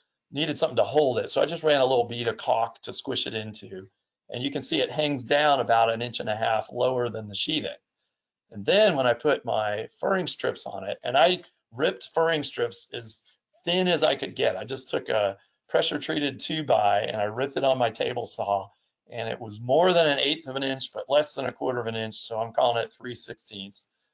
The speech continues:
Um, really, any gap is good, um,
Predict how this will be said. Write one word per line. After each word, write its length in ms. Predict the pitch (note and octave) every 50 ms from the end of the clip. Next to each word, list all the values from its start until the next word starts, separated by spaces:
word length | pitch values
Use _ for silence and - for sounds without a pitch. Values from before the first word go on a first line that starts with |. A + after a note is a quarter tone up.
| _ _ _ _ -
Um, 220 | - B2+ A2+ B2 - _ _ _ _ _ - - - E3 E3+
really, 260 | F#3+ G3+ F#3 F#3+ F#3 -
any 260 | E3+ F3+ G3+ G#3 D#3
gap 320 | B2+ D3 D3+ D3+ C#3 - -
is 140 | C3 A2+ A2+
good, 380 | A2+ B2+ A2+ - E2 E2 - _ _ -
um, 380 | A2 A2 A2+ A2+ A2+ A#2+ -